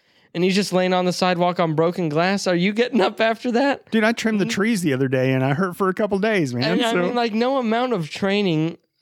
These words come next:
Speaker 1: I mean, I guess some amount of training, but he's like, he's like, we'll just call him fifty for this whole
Speaker 2: Yeah,
Speaker 1: thing.
Speaker 2: yeah.
Speaker 1: He's fifty, man. Like, even though it was nice and refreshing and I like a different take on it, it's not,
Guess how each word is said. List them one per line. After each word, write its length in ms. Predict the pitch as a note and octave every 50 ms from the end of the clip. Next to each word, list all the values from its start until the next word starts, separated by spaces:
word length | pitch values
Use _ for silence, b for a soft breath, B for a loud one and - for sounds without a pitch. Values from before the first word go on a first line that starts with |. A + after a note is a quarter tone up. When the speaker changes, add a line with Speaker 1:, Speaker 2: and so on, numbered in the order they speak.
| _ _ _ -
Speaker 1:
I 80 | - G#3
mean, 160 | G#3+ G#3+ G#3+
I 100 | G#3+ G#3 G3+
guess 240 | F3 G#3+ G#3+ G3+ -
some 220 | - - F#3 E3+ E3+
amount 340 | D#3 C#3+ C#3 C3 C3+ C#3+
of 80 | C3 A#2+
training, 480 | - - - C3+ A#2 A#2 A#2+ B2 B2+ B2
but 120 | D#3 D#3+
he's 260 | F3+ A3 B3 A#3+ -
like, 120 | C#4+ D4 C#4+
he's 220 | D#4 D#4 E4 E4+
like, 240 | F4 F4 E4 - _ - - -
we'll 200 | G3+ A#3 B3 B3
just 220 | A3+ B3 A#3 -
call 180 | - A#3+ A3+ A3
him 80 | G#3+
fifty 480 | F#3+ - - G#3+ G#3 - - D3 B2+ A#2
for 160 | - - D#3
this 200 | C#3+ C3+ C3 -
whole 140 | - C#3 D3+
Speaker 2:
Yeah, 120 | G#3 G#3+
Speaker 1:
thing. 200 | G3 A2+ A2 G2+ -
Speaker 2:
yeah. 220 | D#3+ E3 D#3+ D#3 D#3+ _ _ _ _ -
Speaker 1:
He's 220 | - B3 A#3+ A3+
fifty, 420 | - - A3+ G#3 F#3 F#3+ - C#3 B2
man. 300 | A#2+ A#2 A#2+ B2+ C3 C3+
Like, 300 | C3+ C3+ C3+ C3 - _ b b b b b b b
even 220 | F#3 G#3 G#3+ A3
though 140 | A3 A3 A3
it 80 | G#3+ G3+
was 180 | F3 D3 C3+
nice 400 | C#3 C3 C#3 C#3 D3+ F3 E3+ -
and 120 | F3+ E3 D3
refreshing 600 | C3+ C3 - - E3+ D#3+ E3 D#3+ - F#3 F3 E3
and 80 | D3+
I 100 | C#3 C#3
like 220 | C#3+ C#3 C#3+ C#3+ -
a 60 | D3
different 360 | C3+ C3 C#3+ C#3+ - D3 - -
take 300 | - C#3+ C3 C#3+ - D3+
on 200 | D3 D3 D3+ E3
it, 140 | E3 D#3+ -
it's 240 | D3 C3 - - D3+
not, 420 | D3 C#3 C#3 C#3 C3+ - _